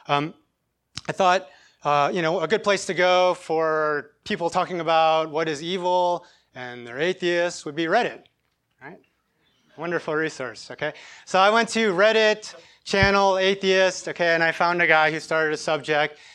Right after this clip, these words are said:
and he's like, "You know, I, I, I was kinda curious about what you guys think the definition of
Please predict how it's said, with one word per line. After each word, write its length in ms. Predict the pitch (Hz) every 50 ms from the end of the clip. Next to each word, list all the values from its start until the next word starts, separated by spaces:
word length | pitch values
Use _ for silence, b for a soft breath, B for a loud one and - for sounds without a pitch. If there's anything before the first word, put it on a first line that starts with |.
| B B -
and 160 | 131 131 135
he's 140 | 143 135 143
like, 240 | 139 139 139 - 156
"You 60 | 147
know, 120 | 147 143
I, 240 | 143 151 147 156 - -
I, 180 | - 147 143 147
I 200 | 156 143 139 143
was 180 | 143 143 - -
kinda 220 | - 156 151 147
curious 500 | - - 185 180 170 170 170 165 160 -
about 420 | 156 143 143 120 143 143 143 139 147
what 220 | 156 156 151 -
you 100 | 170 165
guys 300 | 156 151 147 147 147 -
think 320 | - 151 147 151 147 - B B B B B B B
the 80 | - 147
definition 760 | 135 156 156 156 165 156 156 156 - - 160 147 143 143 160
of 520 | 151 143 131 131 127 131 131 131 - -